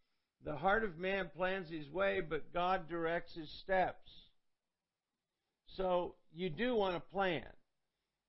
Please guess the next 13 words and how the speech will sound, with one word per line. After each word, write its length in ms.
You 200
do 320
want 240
to 120
think 240
ahead. 420
You 140
just 240
want 220
to 60
get 340
God 280
involved. 600